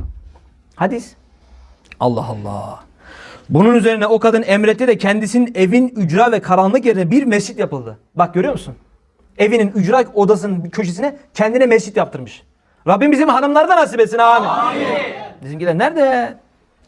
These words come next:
Speaker 1: Ve o kadın diyor Allah Celle Celle kavuşuncaya kadar orada namaz kılın.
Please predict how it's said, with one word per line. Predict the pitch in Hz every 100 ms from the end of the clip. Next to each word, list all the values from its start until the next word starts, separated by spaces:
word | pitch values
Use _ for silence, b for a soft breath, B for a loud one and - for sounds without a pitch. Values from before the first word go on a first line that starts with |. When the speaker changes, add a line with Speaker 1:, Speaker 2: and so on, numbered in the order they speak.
| b b b -
Speaker 1:
Ve | 180
o | 262 233
kadın | 226 254 262
diyor | 220 190
Allah | 208 226 240 208 147
Celle | 269 277 262 247 226
Celle | 214
kavuşuncaya | 214 220 220 262 247
kadar | 233 247
orada | 226 208 202
namaz | 190 180 175
kılın. | 147